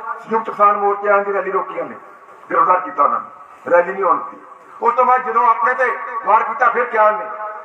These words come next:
ਕਿ ਇਹ ਪੈਰਲਲ ਸਰਕਾਰ ਚਲਾਉਂਦੇ ਆ। ਅਸੀਂ ਉਦੋਂ ਦਾ ਕਹਿ ਰਹੇ ਆਪਾਂ ਜਥੇਬੰਦੀਆਂ ਨੂੰ, ਤੇ ਇਹ ਚਲਾਉਂਦੇ ਆ ਬਈ,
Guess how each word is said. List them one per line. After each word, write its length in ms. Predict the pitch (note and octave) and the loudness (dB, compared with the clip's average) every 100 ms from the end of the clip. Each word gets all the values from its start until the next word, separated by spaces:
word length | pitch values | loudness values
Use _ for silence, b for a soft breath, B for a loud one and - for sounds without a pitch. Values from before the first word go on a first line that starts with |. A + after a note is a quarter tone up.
| - - - - | -18 -20 -20 -10
ਕਿ 80 | G3+ | 0
ਇਹ 380 | A3+ A#3+ C4 C#4+ | 4 6 4 2
ਪੈਰਲਲ 420 | - G#3+ G#3+ G#3+ | 0 0 0 0
ਸਰਕਾਰ 340 | G3+ G3+ G3 G3 | -2 2 2 2
ਚਲਾਉਂਦੇ 340 | F#3 F3 F#3 | -2 -2 -4
ਆ। 100 | C3+ - - - - - - - - - | -6 -8 -16 -18 -20 -20 -20 -20 -8 0
ਅਸੀਂ 120 | G#3 A3 | 0 0
ਉਦੋਂ 220 | G#3 G#3+ | -2 0
ਦਾ 120 | G#3+ | 0
ਕਹਿ 220 | F#3 G3 | 0 -4
ਰਹੇ 100 | F#3+ | -2
ਆਪਾਂ 220 | D#3 B2+ - - - - - | -4 -4 -6 -10 -18 -20 -12
ਜਥੇਬੰਦੀਆਂ 520 | G3+ F3+ F3 D3+ C#3+ B2 | -2 0 0 -2 -6 -8
ਨੂੰ, 100 | - - - - - - G#3 | -10 -16 -20 -20 -20 -10 -2
ਤੇ 80 | |
ਇਹ 80 | G3+ | 0
ਚਲਾਉਂਦੇ 360 | G3 E3+ E3 E3 | 0 0 0 -2
ਆ 60 | |
ਬਈ, 200 | D3 - | -6 -12